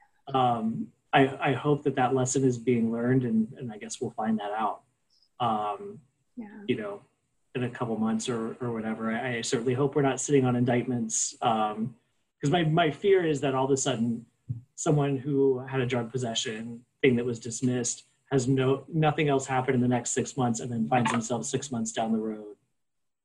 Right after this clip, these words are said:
Speaker 1: you know, um, indicted for something that happened a long time ago that didn't hurt anyone.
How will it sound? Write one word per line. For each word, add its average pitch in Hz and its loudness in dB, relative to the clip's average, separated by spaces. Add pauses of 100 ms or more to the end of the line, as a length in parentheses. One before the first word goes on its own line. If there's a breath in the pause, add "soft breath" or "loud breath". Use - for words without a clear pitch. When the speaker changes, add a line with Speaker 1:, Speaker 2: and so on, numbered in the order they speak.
(480)
Speaker 1:
you 123 -6
know, 101 -12 (400)
um, 101 -4 (920)
indicted 135 2
for 131 2
something 120 -4
that 110 -6
happened 123 -2
a 120 0
long 120 2
time 123 0
ago 117 -2
that 113 -6
didn't 113 -4
hurt 120 -4
anyone. 113 -10